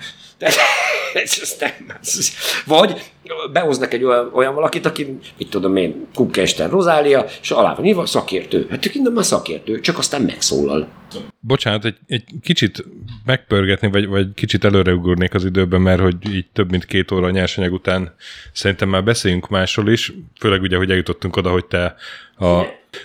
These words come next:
Speaker 2: Cofttól elmentél, és akkor ugye egy, ö, rövid ideig te kormányőr voltál, meg kiadványszerkesztésből éltél,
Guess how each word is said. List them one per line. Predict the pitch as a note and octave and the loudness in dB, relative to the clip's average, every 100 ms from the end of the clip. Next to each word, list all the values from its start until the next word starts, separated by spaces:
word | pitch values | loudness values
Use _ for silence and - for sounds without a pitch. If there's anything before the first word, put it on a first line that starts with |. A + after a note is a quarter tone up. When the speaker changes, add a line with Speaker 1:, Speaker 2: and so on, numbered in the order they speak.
| - G2+ G#2+ | -2 0 2
Speaker 2:
Cofttól | - A#2 - F#2+ | 2 2 2 2
elmentél, | G2+ B2 C#3 - D#3+ D#3 - | 4 2 0 4 4 4 0
és | - | 0
akkor | A#2 - A#2 | 0 0 2
ugye | A2+ | 4
egy, | G#2+ G2+ G#2+ | 2 2 2
ö, | G2+ G2+ G2 F2 - | 4 6 2 -2 -2
rövid | A#2 A#2+ | 2 2
ideig | G#2 G2 F#2+ F2+ | 4 4 2 0
te | F2+ E2+ D#2+ - | 0 0 0 0
kormányőr | C#3+ D#3 D3+ C#3 B2+ | 2 4 4 4 4
voltál, | A#2 A#2 G#2+ A2 | 4 4 4 0
meg | G2 F2+ | 0 -2
kiadványszerkesztésből | - A#2 A#2 A2 - G#2 G#2+ - - F#2+ - - - - - - _ F#2+ F2 F2+ F2+ F2+ | 2 2 4 2 2 0 0 -2 0 0 0 -8 -14 -18 -20 -20 _ -6 2 4 6 4
éltél, | F#2+ A#2 A#2+ C#3+ C#3+ | 2 2 2 2 4